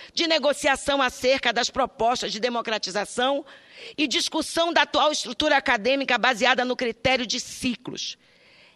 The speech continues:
É o mínimo que se pode esperar de uma institui-, uma, de uma instituição pública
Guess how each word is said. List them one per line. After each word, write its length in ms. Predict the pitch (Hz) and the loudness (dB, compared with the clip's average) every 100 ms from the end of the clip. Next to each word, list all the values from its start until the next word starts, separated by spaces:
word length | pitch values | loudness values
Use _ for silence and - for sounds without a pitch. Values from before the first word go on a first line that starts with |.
| - | -2
É 140 | 262 | 2
o 80 | 269 | 2
mínimo 600 | 220 214 302 285 180 151 - - | 0 -2 0 0 -2 -6 -14 -10
que 120 | 254 | -8
se 140 | - 202 | -6 -6
pode 320 | - 277 190 | -2 0 -2
esperar 580 | - 226 208 254 226 - - - | -4 -2 2 2 0 -6 -20 -8
de 100 | 262 | -4
uma 140 | 247 | -2
institui-, 600 | 247 - - 240 - - _ | -2 -4 -8 -10 -10 -12 _
uma, 260 | - 240 240 - | -8 -6 -6 -6
de 140 | 190 | -4
uma 140 | 254 247 | -4 -4
instituição 540 | - 190 208 240 220 | -6 -8 -8 -6 -8
pública 540 | - 294 233 165 - | -6 -6 -4 -6 -10